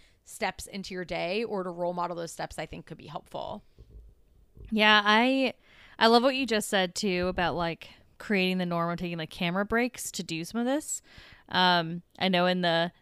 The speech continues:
Speaker 2: next few weeks, we're gonna have a really exciting study about <laughs> Zoom fatigue and cameras. Um,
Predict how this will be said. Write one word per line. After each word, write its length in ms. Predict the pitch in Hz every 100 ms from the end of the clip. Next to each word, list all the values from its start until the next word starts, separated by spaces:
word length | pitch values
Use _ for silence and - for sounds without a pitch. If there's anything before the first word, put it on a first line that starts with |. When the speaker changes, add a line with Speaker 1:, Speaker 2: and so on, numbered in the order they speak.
| _
Speaker 2:
next 400 | 220 233 262 -
few 240 | - 247 220
weeks, 340 | 240 - -
we're 80 | 190
gonna 180 | 185 196
have 280 | 190 180 180
a 120 | 190
really 420 | 175 180 185 180
exciting 420 | 185 - 190 185 175
study 480 | - - 170 175
about 420 | 196 175 160 160 - - -
<laughs> 240 | 240 240
Zoom 380 | 214 196 240 202
fatigue 560 | 202 175 - 185 196 196
and 160 | 175
cameras. 580 | - 190 190 175 175 226 - - - - -
Um, 600 | 202 208 196 185 180 175